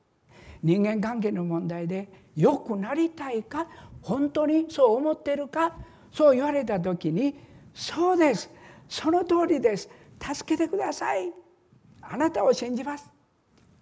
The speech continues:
このように告白することができたら幸いじゃないかと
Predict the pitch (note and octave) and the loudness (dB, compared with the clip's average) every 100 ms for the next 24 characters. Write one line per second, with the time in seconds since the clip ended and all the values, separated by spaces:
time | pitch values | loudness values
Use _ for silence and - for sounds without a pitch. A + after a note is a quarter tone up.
0 | _ _ _ _ - - - - - _ | _ _ _ _ -20 -20 -20 -20 -20 _
1 | _ - B3 C4+ B3 A#3 E3 D3+ C4+ D#3 | _ -12 -8 -2 -2 -2 -2 0 0 -2
2 | - - _ - - - - F#3 G3 G3 | -8 -20 _ -20 -20 -20 -8 -4 -4 -4
3 | F#3+ F#3+ F#3+ G3 G3 - _ _ _ _ | -4 -6 -4 -2 -4 -8 _ _ _ _
4 | - F#3+ G3 F3+ F3 E3 C#3 C#3 D3+ C3+ | -6 0 0 0 -2 -4 -6 -6 -6 -4
5 | C#3+ C3+ C3+ - _ _ _ - _ _ | -6 -6 -10 -16 _ _ _ -20 _ _
6 | _ _ _ _ _ - - C#3+ E3 E3 | _ _ _ _ _ -20 -14 -8 -6 -4
7 | E3+ D3+ C#3+ C#3 C#3 C#3 - | -4 -6 -8 -12 -16 -18 -20